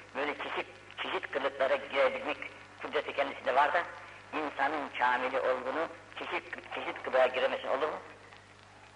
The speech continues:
Eftali ins-, mahluk çünkü. Şuradan aklıma geldi. <clears throat> Bizim Bursa'da cami kebirimiz var ya,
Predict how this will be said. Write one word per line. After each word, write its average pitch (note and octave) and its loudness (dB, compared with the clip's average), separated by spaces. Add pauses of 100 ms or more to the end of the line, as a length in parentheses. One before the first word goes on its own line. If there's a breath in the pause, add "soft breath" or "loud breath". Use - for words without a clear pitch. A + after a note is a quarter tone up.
(200)
Eftali B2 2
ins-, B2 -2
mahluk - -4
çünkü. - -16 (1600)
Şuradan D3+ 2 (100)
aklıma A2+ -4
geldi. G#2+ 0 (400)
<clears throat> - -2
Bizim D#3 -8
Bursa'da D3+ 2 (540)
cami C#3 2
kebirimiz C3+ -4
var A2 4
ya, C3+ 0